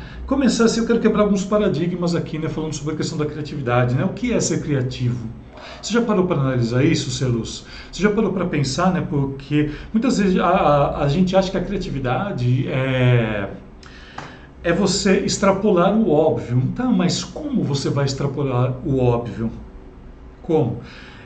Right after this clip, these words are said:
Eu, um tempo atrás, eu tive a criatividade de lançar esse canal, aliás, desde dois mil e quinze.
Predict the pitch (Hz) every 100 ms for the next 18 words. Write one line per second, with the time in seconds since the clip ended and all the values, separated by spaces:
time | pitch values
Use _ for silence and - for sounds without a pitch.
0 | - 170 214 208 165 147 151 - 180 190
1 | 190 180 - 147 147 151 180 196 - 180
2 | 185 180 - 190 175 170 120 127 127 139
3 | 139 165 175 165 185 180 170 156 110